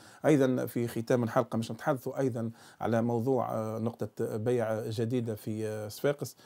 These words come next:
وهي من المنتج المستهلك وأسعار مدروسة في متناول المواطن،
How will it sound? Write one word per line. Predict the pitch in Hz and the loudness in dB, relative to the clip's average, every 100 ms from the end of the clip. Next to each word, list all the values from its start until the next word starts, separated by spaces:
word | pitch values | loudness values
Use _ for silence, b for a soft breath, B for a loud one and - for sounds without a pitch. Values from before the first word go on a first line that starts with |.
| B B | B B
وهي | - 120 110 113 | 2 4 4 2
من | 117 120 | 2 0
المنتج | 123 123 127 127 107 | 0 0 0 0 -4
المستهلك | 110 113 113 147 147 113 | -2 -4 -2 -2 -2 -4
وأسعار | 120 131 123 135 117 135 | -6 -6 -4 -2 -2 -4
مدروسة | 113 117 123 135 117 | -4 -2 -4 -4 -6
في | 117 | -6
متناول | 110 113 117 113 107 | -8 -6 -6 -4 -4
المواطن، | 113 120 110 123 139 | -6 -6 -2 -2 -2